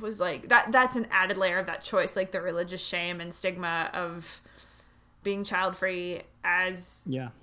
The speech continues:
Speaker 1: a woman and realizing that comes with, like, some pretty heady decisions.
Speaker 2: Sure.
Speaker 1: Um,
Speaker 2: Yeah.
Speaker 1: and of course, like,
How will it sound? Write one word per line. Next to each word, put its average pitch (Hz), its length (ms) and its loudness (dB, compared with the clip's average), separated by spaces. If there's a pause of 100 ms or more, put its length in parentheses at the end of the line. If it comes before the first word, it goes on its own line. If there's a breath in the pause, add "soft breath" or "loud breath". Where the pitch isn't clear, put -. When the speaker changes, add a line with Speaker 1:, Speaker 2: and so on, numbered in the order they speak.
Speaker 1:
a 202 40 -4
woman 175 460 -4
and 165 560 -8 (160)
realizing 180 640 -2
that 160 160 -6
comes 180 320 -6
with, - 200 -6
like, - 220 -8
some - 140 -12
pretty 160 180 -6
heady 160 480 -6 (720)
decisions. 117 680 -8
Speaker 2:
Sure. 143 360 2 (480 soft breath)
Speaker 1:
Um, 165 200 4
Speaker 2:
Yeah. - 500 -4 (840)
Speaker 1:
and 254 120 4
of 220 240 6
course, 202 320 2
like, 170 300 -4